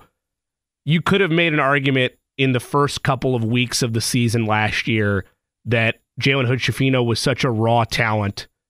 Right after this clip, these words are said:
that maybe he wouldn't go straight to the N B A. And a lot of mocks reflected that. But what you're highlighting, Jake, and I don't know if this is a fair branch to give them or not,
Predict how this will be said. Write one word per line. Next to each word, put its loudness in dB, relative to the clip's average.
that 0
maybe 2
he 0
wouldn't 0
go 0
straight -2
to 0
the 2
N 0
B 2
A. 0
And 0
a 0
lot 2
of -2
mocks 0
reflected -2
that. -2
But 2
what 2
you're 2
highlighting, 0
Jake, 0
and 0
I 2
don't -2
know 2
if -4
this 0
is 0
a 0
fair 0
branch 0
to -2
give 0
them 0
or 2
not, 2